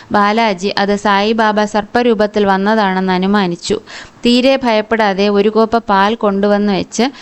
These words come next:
അയാൾ പറഞ്ഞു, "ബാബ എന്തിനാണ് അവിടുന്ന് ഊതി ശബ്ദമുണ്ടാക്കുന്നത്?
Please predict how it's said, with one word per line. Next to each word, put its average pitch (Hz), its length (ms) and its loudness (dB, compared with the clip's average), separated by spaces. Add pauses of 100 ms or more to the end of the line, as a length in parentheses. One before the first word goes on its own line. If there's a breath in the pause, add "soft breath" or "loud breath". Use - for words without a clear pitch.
(180 loud breath)
അയാൾ 202 320 0
പറഞ്ഞു, 185 460 -2
"ബാബ 208 240 2
എന്തിനാണ് 233 560 0
അവിടുന്ന് 226 340 0
ഊതി 208 440 0
ശബ്ദമുണ്ടാക്കുന്നത്? 208 1160 -2